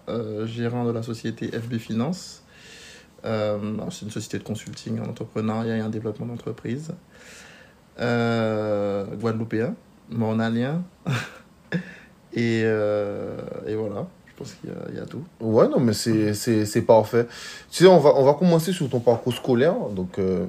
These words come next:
Speaker 2: alors, tu as eu ton bac E S, tu enchaînes avec un B T S comptabilité, tu finis avec un D C G, donc c'est un diplôme de comptabilité et de gestion en deux mille quinze.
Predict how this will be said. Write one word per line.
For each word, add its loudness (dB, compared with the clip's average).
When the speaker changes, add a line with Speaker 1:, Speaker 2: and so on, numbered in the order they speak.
Speaker 2:
alors, 2
tu 4
as 12
eu 4
ton 2
bac 4
E 6
S, 2
tu -4
enchaînes 2
avec 6
un 4
B 0
T 0
S 0
comptabilité, 0
tu -4
finis 6
avec 6
un 4
D 0
C -2
G, -2
donc -4
c'est 0
un 4
diplôme 2
de 0
comptabilité 0
et -2
de -2
gestion -4
en 0
deux -4
mille -2
quinze. -2